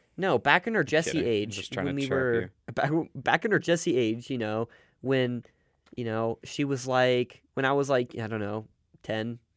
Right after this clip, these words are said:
Speaker 1: or
Speaker 2: Yeah.
Speaker 1: something, watching
Speaker 2: Facts.
Speaker 1: Jessie.
Speaker 2: Facts.
Speaker 1: She was so hot. She was all this.
Speaker 2: She still is.
Speaker 1: You know, and then now I don't
Speaker 2: She
Speaker 1: think,
Speaker 2: is.
Speaker 1: I think she's kinda mid. I think she's, no, I, I don't think kinda. I think very mid. Very, very mid. You heard it here.
Speaker 2: Bro.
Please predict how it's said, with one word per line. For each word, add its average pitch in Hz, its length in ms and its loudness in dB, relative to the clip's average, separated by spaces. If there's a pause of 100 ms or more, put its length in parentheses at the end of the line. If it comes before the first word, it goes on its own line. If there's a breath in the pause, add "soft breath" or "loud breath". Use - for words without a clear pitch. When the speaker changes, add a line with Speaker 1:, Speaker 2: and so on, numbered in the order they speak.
Speaker 1:
or 113 80 -8
Speaker 2:
Yeah. 113 140 -4
Speaker 1:
something, 117 240 -6
watching 117 300 -4
Speaker 2:
Facts. 95 100 -6
Speaker 1:
Jessie. 120 380 0
Speaker 2:
Facts. - 500 -14
Speaker 1:
She - 200 -4
was 131 140 2
so 139 220 2
hot. 113 280 2
She 147 140 -2
was 120 240 0
all 117 220 6
this. 104 500 -4
Speaker 2:
She - 160 -12
still 98 360 -10
is. - 340 -20
Speaker 1:
You 123 100 -2
know, 110 240 -2
and 135 140 0
then 143 120 2
now 135 360 4
I 120 100 2
don't 120 220 0
Speaker 2:
She 139 40 0 (120)
Speaker 1:
think, - 20 -2
Speaker 2:
is. 107 460 -10
Speaker 1:
I 110 40 -8
think 139 200 -4
she's - 160 -8
kinda 123 180 -4
mid. 110 260 0 (520)
I - 20 -14
think 120 160 -6
she's, - 160 -10 (260)
no, 135 240 0
I, 113 220 -4
I 143 80 0
don't 170 140 0
think 139 200 -2
kinda. 113 440 -2 (320 soft breath)
I 127 100 0
think 143 320 0 (500)
very 127 380 6
mid. 101 320 -2 (540)
Very, 139 340 4
very 123 280 4
mid. 110 260 0
You 117 100 6
heard 120 220 10
it 98 60 4
here. 104 180 2
Speaker 2:
Bro. 104 100 -6